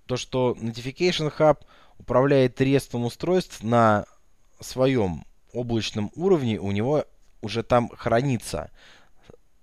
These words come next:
список базы соответствий, поэтому не нужно хранить информацию об устройстве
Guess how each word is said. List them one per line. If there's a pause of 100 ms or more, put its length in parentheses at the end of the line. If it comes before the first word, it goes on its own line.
(160)
список
базы
соответствий,
поэтому (360)
не
нужно (140)
хранить
информацию
об
устройстве